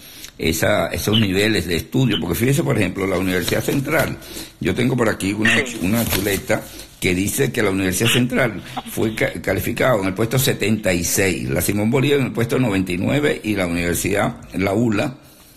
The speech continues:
Speaker 1: en, en el puesto setenta y siete. O sea que la universidad, a pesar de todas estas cosas, de todas estas situaciones, ha, ha, ha salido adelante, eh, mostrando su ímpetu de,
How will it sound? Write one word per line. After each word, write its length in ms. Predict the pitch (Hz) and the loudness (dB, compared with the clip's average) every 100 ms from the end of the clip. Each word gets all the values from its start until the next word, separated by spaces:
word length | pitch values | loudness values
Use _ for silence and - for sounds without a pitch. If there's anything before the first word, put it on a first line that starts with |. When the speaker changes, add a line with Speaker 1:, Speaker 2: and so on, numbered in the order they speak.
| - - | -20 -10
Speaker 1:
en, 180 | - 92 | -4 0
en 100 | 87 | 0
el 100 | 85 | -2
puesto 260 | - 90 85 | -4 -4 -2
setenta 420 | 87 - 92 - | -2 0 -2 -2
y 40 | 80 | -2
siete. 300 | - 90 87 | -2 0 -2
O 40 | |
sea 240 | 101 120 | 0 0
que 100 | 110 | 0
la 80 | 95 | -2
universidad, 520 | 90 90 85 113 135 - - - | 0 0 0 0 0 -4 -10 -8
a 60 | |
pesar 320 | - - 127 139 | -4 0 2 2
de 120 | 143 | 2
todas 180 | 139 135 | 2 2
estas 160 | 135 | 0
cosas, 360 | - 147 - 65 - | 0 0 0 -4 -6
de 260 | - 82 80 | -2 -2 0
todas 200 | 113 135 | 0 0
estas 160 | 139 | 0
situaciones, 520 | 120 - - - - - - - - - | 0 0 2 2 0 -2 -12 -16 -10 -6
ha, 260 | 90 87 | -4 -2
ha, 60 | 92 - - | -2 -2 -2
ha 100 | 90 | 0
salido 400 | 110 113 120 135 | 0 0 2 2
adelante, 680 | 101 95 135 98 85 - 69 - - - | 2 2 2 2 -2 -4 -8 -12 -16 -4
eh, 340 | - 85 82 82 - | -2 0 0 -4 -4
mostrando 800 | 82 85 - 95 101 123 - - - - | -2 -2 0 0 2 0 0 -2 -12 -12
su 180 | - 101 | 0 2
ímpetu 460 | 156 - - - - 90 | 2 0 -4 -4 -6 -6
de, 520 | 85 87 87 80 71 | -4 0 0 0 -4